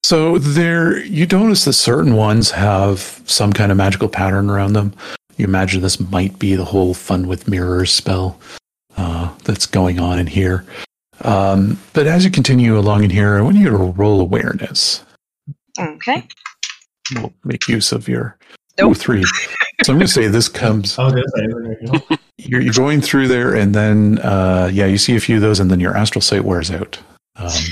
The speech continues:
Speaker 1: you wanna get, turn it on again?
Speaker 2: Uh, no, not yet. Okay, eyes are done for now,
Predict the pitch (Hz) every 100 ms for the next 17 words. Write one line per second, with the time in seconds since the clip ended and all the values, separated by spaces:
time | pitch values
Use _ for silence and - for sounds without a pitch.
0 | 82 _ _ - 90 85 107 - 95 90
1 | 90 101 101 101 101 - - - _ -
2 | 214 226 220 226 202 220 208 180 165 -
3 | - - _ _ _ - - - _ _
4 | _ - 277 269 247 233 - _ _ _
5 | - 240 269 262 254 247 247 233 240 226
6 | 226 226 226 220